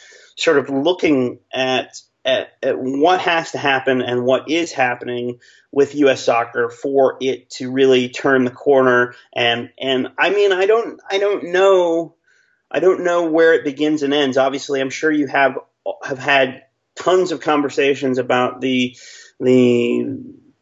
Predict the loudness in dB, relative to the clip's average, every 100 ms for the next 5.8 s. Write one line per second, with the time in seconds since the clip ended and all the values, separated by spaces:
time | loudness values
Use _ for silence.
0 | _ _ -10 -4 -2 -2 0 2 4 4
1 | 2 2 2 0 0 -2 -2 -4 -6 -6
2 | -6 -6 -4 -2 0 -2 0 2 2 2
3 | 2 0 -2 -4 0 2 2 0 -2 -10
4 | -12 -12 -4 -2 0 -2 -2 -4 -4 -2
5 | 0 0 0 -2 0 0 0 -2